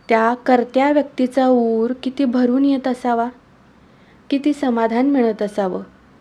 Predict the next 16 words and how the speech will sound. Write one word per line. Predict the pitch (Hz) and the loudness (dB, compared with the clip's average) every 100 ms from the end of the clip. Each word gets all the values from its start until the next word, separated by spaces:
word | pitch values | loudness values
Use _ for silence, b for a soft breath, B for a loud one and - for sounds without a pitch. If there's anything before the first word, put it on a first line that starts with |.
| - - - - - b b b b b b | -20 -20 -20 -20 -20 b b b b b b
कितीतरी | - 277 - 320 330 311 311 | -4 -2 2 2 4 4 4
दिवस | 285 285 269 240 247 254 | 4 4 2 2 0 -4
किंवा | - 247 240 240 247 | -2 0 2 2 2
महिनोन | 240 214 226 247 277 | 2 0 2 2 4
महिने | 269 254 240 240 226 214 247 B B B | 2 2 0 0 0 -2 -6 B B B
एकमेकांशी | - 247 254 269 262 269 254 269 269 | 0 2 2 -2 0 0 0 -2 -2
संपर्क | 277 247 233 254 247 | 0 0 2 0 2
होत | 262 233 233 | 0 0 -2
नसे, | 220 208 180 175 - - - - - - - - _ | -4 -6 -10 -16 -20 -20 -20 -20 -20 -20 -20 -20 _
पण | 226 208 208 269 B B - | 0 2 0 -4 B B 0
तरीही | 233 247 262 254 214 240 | 4 4 4 2 0 0
त्यांच्यातील | 220 214 208 226 220 226 | 0 0 0 0 0 0
आतुरता, | 226 214 214 247 262 214 180 190 - - - | 2 0 0 -2 0 -2 -2 -6 -12 -20 -4
ओढ, | 220 247 214 196 196 - - - - | 2 6 6 4 -4 -16 -20 -10 0
संयम, | 226 233 269 220 190 190 - - - - | 2 4 4 2 -2 -8 -14 -20 -18 -4
आत्मीयता | 202 208 233 262 277 277 208 185 | -2 0 0 2 2 0 -2 -4